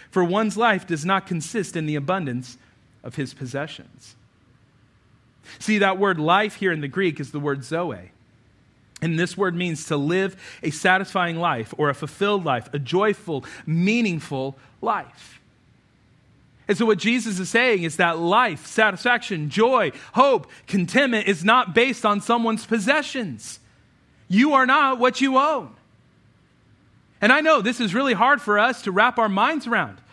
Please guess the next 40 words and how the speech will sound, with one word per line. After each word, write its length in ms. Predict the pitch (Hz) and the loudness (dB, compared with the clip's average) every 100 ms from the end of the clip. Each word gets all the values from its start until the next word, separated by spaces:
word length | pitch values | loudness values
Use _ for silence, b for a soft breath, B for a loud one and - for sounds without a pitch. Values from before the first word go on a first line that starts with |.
| b - | b -18
especially 440 | - 262 269 240 | 2 2 2 0
here 200 | 226 247 | 2 2
in 60 | 262 | 2
America, 520 | 277 311 269 - 131 | 2 2 0 -4 0
right? 300 | 170 262 294 b b b b _ _ B - | 0 0 -6 b b b b _ _ B 0
Like, 160 | 233 | 4
you 200 | 233 330 | 4 6
are 140 | 285 240 | 4 6
not 280 | 247 294 | 4 4
your 220 | 233 269 262 | 4 2 2
car. 540 | - 285 294 160 - _ _ _ _ _ b b - | 2 2 2 -2 -8 _ _ _ _ _ b b 0
Your 200 | 247 285 | 2 2
car 440 | 285 277 302 269 254 | 2 2 4 4 4
is 220 | 247 202 | 0 2
not 220 | 262 269 | 4 4
an 120 | 254 | 0
extension 480 | 240 - 269 - 262 | -4 -2 -2 0 2
of 220 | 269 285 | 2 2
you. 120 | 185 180 | 0 2
I 120 | 240 | 2
know 160 | 262 | 2
that's 200 | 247 240 | 0 0
what 160 | 233 220 | 0 2
we're 120 | 226 | 2
made 300 | 208 233 254 | 2 0 -2
to 80 | 233 | -2
believe, 640 | 202 202 294 269 - - - | -2 0 0 -2 -4 -18 -2
but 160 | 262 | 0
your 100 | 262 | 0
car 320 | 247 262 302 262 | 2 2 4 2
is 120 | 214 | 0
meant 200 | 285 262 | 0 0
to 40 | |
get 200 | 214 247 | -2 0
you 80 | 233 | -2
from 200 | 185 160 | -2 0
one 200 | 196 262 | 0 0
place 300 | 254 262 254 | 0 0 0
to 140 | - 269 | -4 -2
another. 460 | 262 311 277 180 | -2 -2 -2 -6